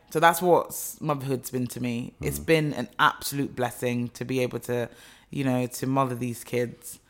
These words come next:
Speaker 2: Yeah.
Speaker 1: But it's been hard. Very hard. And trying to find the balance, being in toddler world and then being in newborn world
Speaker 2: Mm.
Speaker 1: has been a lot. Um, and yeah, I just wanna thank you, Lloyd, though, for being there the whole time,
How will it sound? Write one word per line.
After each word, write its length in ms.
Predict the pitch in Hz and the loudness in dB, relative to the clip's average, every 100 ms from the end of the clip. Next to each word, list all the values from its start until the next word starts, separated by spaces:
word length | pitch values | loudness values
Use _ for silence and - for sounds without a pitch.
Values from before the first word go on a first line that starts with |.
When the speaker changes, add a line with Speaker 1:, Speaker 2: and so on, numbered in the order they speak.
| _ - | _ -16
Speaker 2:
Yeah. 140 | 82 | -4
Speaker 1:
But 220 | 80 131 - | 2 2 2
it's 160 | 110 | -4
been 200 | - 120 | -2 -4
hard. 500 | 117 110 67 71 - - - _ _ _ _ _ _ | -4 -6 -8 -10 -12 -16 -16 _ _ _ _ _ _
Very 320 | 120 143 127 | -2 2 2
hard. 360 | 113 110 110 - - | 0 -2 -4 -6 -2
And 260 | 127 120 | 0 0
trying 200 | - 139 | 0 -2
to 40 | 135 | 2
find 180 | 139 135 | 2 2
the 60 | |
balance, 540 | 123 131 127 120 - - - - - | 4 4 4 0 -4 -12 -16 -20 -6
being 180 | - 151 | 2 4
in 80 | 147 | 4
toddler 280 | 156 135 139 | 4 2 4
world 360 | 135 131 131 | 6 6 6
and 120 | 127 127 | 4 2
then 80 | |
being 240 | 127 135 131 | 2 4 4
in 80 | 131 | 4
newborn 400 | 135 127 127 123 | 2 2 0 4
world 480 | 123 123 123 120 - - | 4 4 2 -4 -14 -16
Speaker 2:
Mm. 260 | 90 85 82 | -8 -6 -2
Speaker 1:
has 140 | 123 | -4
been 200 | 110 120 | -2 -2
a 80 | 120 | 0
lot. 420 | 117 120 113 - - - | 0 -2 -4 -8 -18 -4
Um, 960 | 123 123 123 120 120 120 120 120 117 - - | 0 2 2 0 0 0 0 0 -2 -4 -2
and 160 | 160 | 2
yeah, 320 | 208 262 143 | 4 4 2
I 80 | 131 | 2
just 380 | 143 180 - - - - _ _ _ _ _ _ _ _ _ _ _ _ _ _ _ - | 2 2 0 -8 -16 -20 _ _ _ _ _ _ _ _ _ _ _ _ _ _ _ -10
wanna 200 | 170 165 | -6 -4
thank 280 | 180 175 | -4 -4
you, 200 | - 175 | -4 -4
Lloyd, 260 | 147 98 113 | -2 -4 -4
though, 240 | 117 117 113 _ _ _ _ _ _ _ _ | -4 -6 -8 _ _ _ _ _ _ _ _
for 120 | - | -12
being 200 | 139 147 | -6 -4
there 240 | 139 127 120 | -2 -4 -6
the 80 | 131 | -8
whole 100 | 131 | -8
time, 320 | 131 131 127 | -6 -6 -6